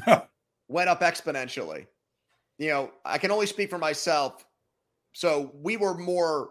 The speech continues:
Speaker 2: you know, we were going back and forth with the gloves on, but to fill in for Parkins the way that you did, the, the, the upside and the upgrade, the reviews are just gonna be incredible
Speaker 1: <laughs> All right.
Speaker 2: when people realize what a difference you made on this edition of the show. So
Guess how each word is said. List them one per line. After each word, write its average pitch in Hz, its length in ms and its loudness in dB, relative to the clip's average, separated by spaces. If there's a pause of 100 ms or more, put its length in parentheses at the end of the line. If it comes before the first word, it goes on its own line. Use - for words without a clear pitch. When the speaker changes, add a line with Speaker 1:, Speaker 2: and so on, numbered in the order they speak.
Speaker 2:
you 156 100 -6
know, 139 80 0
we 190 140 -2
were 202 60 -2
going 175 200 0
back 165 220 2
and 139 100 -10
forth 170 140 -2
with 170 100 -4
the 143 60 -6
gloves 147 320 -2
on, 120 260 -4 (400)
but 160 180 2
to 175 80 0
fill 240 300 4
in 226 100 0
for 196 140 -2
Parkins 175 480 0
the 156 80 -6
way 147 140 2
that 143 120 -6
you 143 80 -6
did, 131 440 -4
the, 127 100 -12
the, 143 280 -4
the 143 120 -2
upside 156 800 2
and 139 140 -6
the 139 120 0
upgrade, 127 640 -2 (400)
the 131 80 -12
reviews 175 480 -2
are 160 80 -2
just 151 240 -8
gonna 143 140 -4
be 131 220 -2
incredible 131 480 0
Speaker 1:
<laughs> 160 200 4
All 170 160 4
right. 170 240 6
Speaker 2:
when 143 80 -2
people 175 340 -2
realize 151 540 0
what 143 160 0
a - 20 0
difference 135 480 -4
you 131 80 -4
made 123 380 0 (480)
on 139 100 0
this 147 180 0
edition 135 360 -2
of 117 100 -6
the 113 80 -10
show. 117 380 0
So 110 420 -2